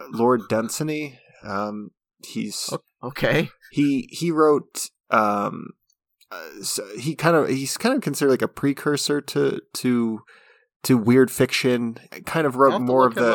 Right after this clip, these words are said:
Speaker 2: him
Speaker 1: the
Speaker 2: up.
Speaker 1: blending a sort of, like, a fairy tale, you know, type quality.
Speaker 2: Oh, then I definitely have to look it up, 'cause I love that kind of stuff. That's the same kind of thing with, um,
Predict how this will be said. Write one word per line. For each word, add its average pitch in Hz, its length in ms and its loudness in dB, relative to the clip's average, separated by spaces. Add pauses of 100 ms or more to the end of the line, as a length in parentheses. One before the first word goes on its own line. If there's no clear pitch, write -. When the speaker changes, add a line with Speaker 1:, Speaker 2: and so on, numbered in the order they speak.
(120)
Speaker 2:
him - 60 -12
Speaker 1:
the 101 60 -10
Speaker 2:
up. 110 60 -16
Speaker 1:
blending 143 380 -2
a 127 60 0
sort 123 200 -4
of, 110 60 -6
like, 113 180 -2
a 104 300 -6 (1000)
fairy 160 380 4
tale, 170 480 -2
you 160 100 -8
know, 160 280 -6
type 165 200 -6
quality. 156 540 0 (300)
Speaker 2:
Oh, 156 180 0
then 120 120 -2
I 131 80 0
definitely 147 360 0
have 107 160 -4
to 101 60 -12
look 104 200 -12
it 90 80 -10
up, - 180 -10 (120)
'cause 110 140 -12
I 120 80 -4
love 120 260 -6
that 90 180 -10
kind - 140 -16
of - 60 -20
stuff. - 140 -18 (240)
That's 214 200 -4
the 240 80 -14
same 220 240 -10
kind 202 160 -8
of 185 80 -12
thing 190 180 -12
with, 180 220 -10
um, 170 360 -6